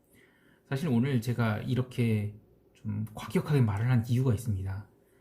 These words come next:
제가 한국어 유튜브 경제 채널 중에서 가장 괜찮다고 여기는 게 그 김동완 대표님이 삼 프로 티비라는 건데, 거기서 이제 글로벌 마켓 브리핑이라는 코너를 오늘 새로 시작을 했어요. 근데 정말 실망입니다.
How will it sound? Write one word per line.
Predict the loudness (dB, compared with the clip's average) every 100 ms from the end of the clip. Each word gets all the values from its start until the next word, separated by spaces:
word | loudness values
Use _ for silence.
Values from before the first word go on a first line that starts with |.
| _ _
제가 | -4 -2
한국어 | 0 0 0 0 2
유튜브 | 2 -2 -4 -4 -2 -2 0 0 0
경제 | 4 4
채널 | 4 2 2
중에서 | 2 0 0 -2 -4 -8 -20 _
가장 | -12 -4 0
괜찮다고 | 2 2 2 -2 0 2
여기는 | 2 2 4 4
게 | 2 -2 -4 -14 -20 _
그 | -6
김동완 | 4 6 6 4
대표님이 | 2 0 2 4 2 0
삼 | -4 -4 -4
프로 | -2 -6 -6
티비라는 | -4 -2 0 0
건데, | -2 -4 -6 -6 -12 -20 -20 -20 _
거기서 | -4 -2 -2 -2
이제 | 0 -2
글로벌 | 2 4 4 2
마켓 | 0 -2 -4 -6 0
브리핑이라는 | 2 2 2 4 4 2
코너를 | 0 -2 0 0
오늘 | 2 0
새로 | 0 -6
시작을 | -6 -4 -2
했어요. | -2 -2 -4 -2 -4 -6 -16 _ _ _ _ -8
근데 | -8
정말 | 2 6 6 6 4
실망입니다. | 2 -2 -2 0 0 -2 -10